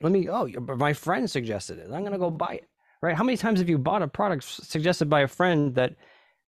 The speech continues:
that's who you're most suggestible by?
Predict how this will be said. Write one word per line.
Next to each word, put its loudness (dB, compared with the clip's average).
that's 4
who 8
you're 8
most 6
suggestible 4
by? 6